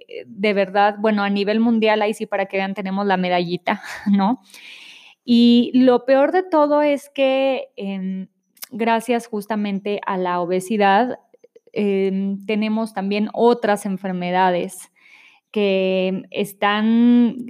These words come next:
enfermando nuestro país. Y, pues sí, yo creo que ya adivinaron.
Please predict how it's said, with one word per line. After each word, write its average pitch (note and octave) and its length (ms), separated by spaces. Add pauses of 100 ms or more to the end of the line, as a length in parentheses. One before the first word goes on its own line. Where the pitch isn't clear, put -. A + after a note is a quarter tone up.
enfermando G#3 1080
nuestro G3+ 540
país. F#3+ 520 (680)
Y, A#3+ 880 (140)
pues A#3 180
sí, E4+ 220
yo A3 160
creo G3+ 140
que G#3 100
ya G3+ 80
adivinaron. A#3 600